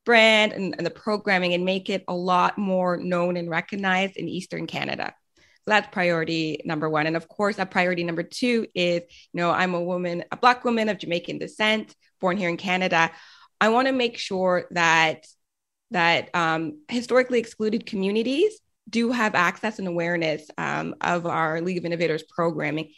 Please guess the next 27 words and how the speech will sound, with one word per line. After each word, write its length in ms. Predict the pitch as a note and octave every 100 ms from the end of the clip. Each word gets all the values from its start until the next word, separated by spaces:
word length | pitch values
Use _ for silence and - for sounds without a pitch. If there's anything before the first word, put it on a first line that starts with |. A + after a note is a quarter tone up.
| _
and 100 | -
they 100 | G3+
understand 440 | G#3 G3+ - F#3+ F#3+
that 100 | E3+
it's 120 | E3+
completely 580 | F#3 F#3 F#3+ F3+ F3 E3
free. 540 | - F3+ E3 D#3 - _ _ -
Now, 500 | F#3+ F#3 F#3 F#3 - _ _ _
when 120 | - A#3
you 80 |
look 140 | C4 C4
at, 160 | B3 -
when 160 | G3+ G3+
I 80 |
look 120 | G3+ G#3
at 80 | F#3
the 80 |
stats, 440 | F3 E3+ E3 E3+ -
uh, 320 | E3 D#3+ D#3+ -
of 320 | E3 D#3 D#3+
League 160 | F3 F#3+
of 80 | G3
Innovator 500 | G#3+ F#3 F3 E3+ -
and 360 | E3 D#3+ E3 D#3 -
the 100 | F3+
co-, 260 | - - F3+
the 320 | F3 E3